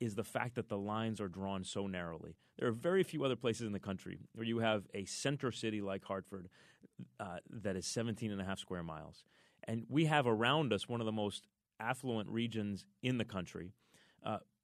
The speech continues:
but we don't share in that tax base. And there is this sense of, you know, in, in, independence, home rule that, that divides those towns. We have to get over that emotionally.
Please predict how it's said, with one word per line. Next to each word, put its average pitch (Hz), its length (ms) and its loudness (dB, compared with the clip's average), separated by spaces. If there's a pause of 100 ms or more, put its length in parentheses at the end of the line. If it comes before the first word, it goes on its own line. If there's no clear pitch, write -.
(120)
but 127 120 2
we 135 100 4
don't 139 120 4
share 135 200 0
in 117 80 -2
that 113 140 -4
tax 120 240 -2
base. - 340 -16 (480)
And 113 340 2 (260)
there 120 200 4
is 135 320 4
this 117 160 4
sense 110 520 0
of, 107 340 0
you 107 80 -6
know, 98 160 -4
in, 113 200 -2
in, - 360 -10 (220)
independence, 117 580 2
home 123 320 2
rule 120 320 6
that, 113 260 0
that 113 140 0
divides 107 400 2
those 104 180 -2
towns. 107 280 -2 (320)
We 131 180 2
have 156 260 4
to 165 80 0
get 135 160 4
over 117 300 4
that 92 260 0 (320)
emotionally. 120 760 4